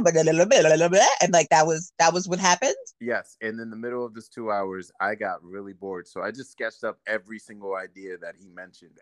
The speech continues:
Speaker 2: as he was talking about it, and then showcased it at the end of him talking shit. So, <laughs> um, I had developed maybe around, I think it was, like,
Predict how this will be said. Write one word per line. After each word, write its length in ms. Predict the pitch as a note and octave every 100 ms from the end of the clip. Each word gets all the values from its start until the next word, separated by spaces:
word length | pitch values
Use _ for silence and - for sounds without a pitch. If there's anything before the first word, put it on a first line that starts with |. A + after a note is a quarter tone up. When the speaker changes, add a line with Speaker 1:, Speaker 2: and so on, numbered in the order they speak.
| -
Speaker 2:
as 280 | G#2 G2+ -
he 120 | G2+
was 120 | F#2 _
talking 360 | G2 F#2+ F2
about 240 | F2+ D#2 G1+
it, 80 | G1+ _ _ _ _
and 140 | F#2+ F#2+
then 120 | F#2
showcased 600 | - A2+ G#2 F#2 F2 -
it 120 | E2+ _ _ _
at 140 | - F#2
the 140 | F2+
end 220 | F#2+ G2+ F2+
of 100 | -
him 160 | F#2
talking 360 | F2 F2+ E2+ D#2
shit. 280 | - F2 - _ _ _
So, 420 | - E3+ E3+ A2 _ _ _ _ _ -
<laughs> 920 | A2+ - E3+ - D3 _ _ _ -
um, 360 | B2 A#2+ G#2+ _
I 120 | A2+ B2
had 220 | C3+ A2+
developed 480 | G#2 A2 G#2 G2+ _
maybe 540 | G#2+ G2+ G#2+ A#2+ C3 B2
around, 720 | G#2 G2 G2 F#2+ F#2 F#2+ F2 _
I 40 |
think 180 | G2+ C3+
it 40 | G#2
was, 160 | E2
like, 240 | F2 E2